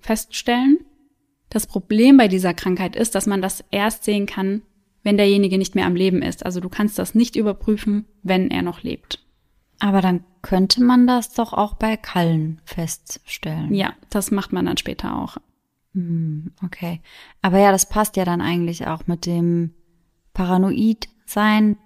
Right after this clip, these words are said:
Speaker 2: Und dann kommen ja noch die Schlaflosigkeit oder die Schlafstörungen dazu und die Schmerzen, die er hatte.
Speaker 1: Ja, ganz genau.
Speaker 2: Hm.
Speaker 1: Und auch Aaron Hernandez, ebenfalls Footballspieler der N F L, litt an C T E.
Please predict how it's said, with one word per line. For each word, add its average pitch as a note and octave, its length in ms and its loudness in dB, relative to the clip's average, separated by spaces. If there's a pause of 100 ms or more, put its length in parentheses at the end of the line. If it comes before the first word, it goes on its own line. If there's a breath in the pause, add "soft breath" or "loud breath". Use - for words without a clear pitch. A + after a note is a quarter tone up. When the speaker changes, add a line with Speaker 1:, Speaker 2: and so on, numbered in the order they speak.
(120)
Speaker 2:
Und F3+ 160 -2
dann F#3 160 2
kommen F#3 200 2
ja F3 120 4
noch E3+ 120 -2
die E3+ 180 -8
Schlaflosigkeit G#3+ 1040 0
oder E3 360 0
die E3 240 -10
Schlafstörungen G3+ 1080 2
dazu G#3 400 -2
und - 260 -2
die F3+ 80 -6
Schmerzen, F#3+ 560 -2
die D#3+ 300 -6
er D#3+ 320 -8
hatte. - 400 -16
Speaker 1:
Ja, A3 240 0
ganz G3 360 -4
genau. - 420 -6 (340)
Speaker 2:
Hm. F3 260 -2 (560)
Speaker 1:
Und G#3 140 2
auch G3 180 2
Aaron G#3 300 2
Hernandez, A3 600 0
ebenfalls A3 440 2
Footballspieler G3 720 -4
der F#3+ 120 -4
N F#3 140 -2
F - 140 -8
L, G3+ 140 0
litt G3+ 240 -2
an F#3 140 -2
C F#3+ 160 -6
T - 160 -10
E. A3+ 360 0